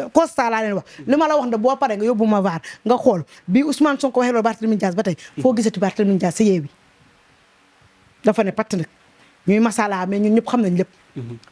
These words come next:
Speaker 1: Ñoom ba ñu toogee wax seen wax ba pare Ousmane Sonko bi ñooñu di wax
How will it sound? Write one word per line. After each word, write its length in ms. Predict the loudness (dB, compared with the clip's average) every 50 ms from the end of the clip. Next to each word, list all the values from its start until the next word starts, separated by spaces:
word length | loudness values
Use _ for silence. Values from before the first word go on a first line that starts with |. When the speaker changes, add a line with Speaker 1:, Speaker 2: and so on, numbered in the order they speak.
| _ -4
Speaker 1:
Ñoom 160 | -2 -2 0
ba 80 | 0 0
ñu 100 | -2 0
toogee 240 | -2 -2 0 0 -2
wax 100 | -2 -2
seen 160 | -2 -2 -2
wax 100 | 0 -2
ba 80 | -2 -2
pare 260 | -2 -2 -4 -4 -6 _ _ _ _ _ _ _ _ _ _ _ -6
Ousmane 280 | -2 0 0 0 0
Sonko 200 | 0 -2 -2 -2
bi 100 | 0 2
ñooñu 240 | 2 2 2 2 2
di 80 | 2 2
wax 160 | 0 0